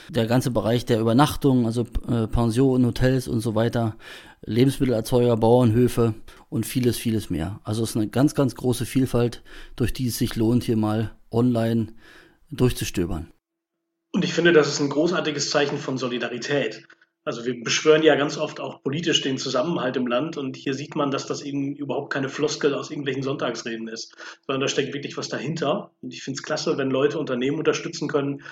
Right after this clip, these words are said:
Speaker 2: die ihnen am Herzen liegen und bei denen ihnen wichtig ist, dass die eben auch noch da sind, wenn sie in absehbarer Zeit vielleicht wieder aufmachen dürfen.
Speaker 1: Ja, und das haben wir uns direkt mal zu Herzen genommen, Lars. Wir hatten uns vorher verabredet, dass wir beide,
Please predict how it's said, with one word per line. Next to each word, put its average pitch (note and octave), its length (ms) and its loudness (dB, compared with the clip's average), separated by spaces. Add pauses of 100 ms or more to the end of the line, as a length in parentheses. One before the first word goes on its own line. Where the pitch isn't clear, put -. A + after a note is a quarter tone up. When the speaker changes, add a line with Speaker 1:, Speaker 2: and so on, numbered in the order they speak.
(260)
Speaker 2:
die E3+ 80 -10
ihnen C#3+ 160 -4
am A#2+ 100 2
Herzen C#3+ 340 -2
liegen D#3 260 -4
und C3+ 160 -6
bei C3+ 100 -2
denen C#3 240 -2
ihnen C3+ 160 -4
wichtig D3 320 -4
ist, E3 200 -6
dass C#3+ 160 -2
die D3 160 -8
eben C#3 200 -2
auch D#3+ 180 0
noch D3 140 -2
da B2+ 240 2
sind, C#3+ 340 -6
wenn B2 160 -6
sie C3 200 -4
in C3+ 160 -12
absehbarer B2 440 -6
Zeit - 240 -8
vielleicht - 260 -10
wieder - 160 -8
aufmachen C3+ 440 -12
dürfen. - 200 -20 (480)
Speaker 1:
Ja, A#2+ 140 2
und A2+ 180 4
das A2 140 0
haben C#3 120 4
wir C#3+ 60 4
uns C#3 160 2
direkt D3 300 0
mal C3+ 140 4
zu A2+ 100 2
Herzen D#3 300 4
genommen, C#3 420 2 (140)
Lars. C#3 480 0
Wir A#2 100 2
hatten B2+ 200 0
uns B2 340 -4
vorher C3+ 340 0
verabredet, D3+ 580 0
dass C3 140 -4
wir B2 120 0
beide, D3+ 640 4